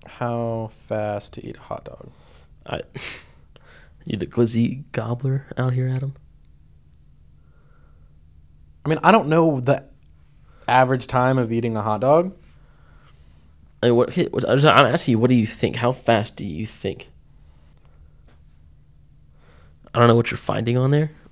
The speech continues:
Speaker 2: but I
Speaker 1: I did,
Speaker 2: think
Speaker 1: I found nothing. So let's just say, like,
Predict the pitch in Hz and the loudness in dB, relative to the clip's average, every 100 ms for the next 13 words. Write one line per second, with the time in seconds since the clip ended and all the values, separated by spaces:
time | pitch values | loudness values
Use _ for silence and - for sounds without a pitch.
0 | - - 104 98 - 156 139 127 117 117 | -10 -4 -2 0 4 6 6 4 2 2
1 | 117 101 98 98 98 101 - - - - | -2 -4 -8 -10 -10 -10 -10 -16 -4 4
2 | 202 214 233 233 180 156 131 | 4 4 2 6 8 8 8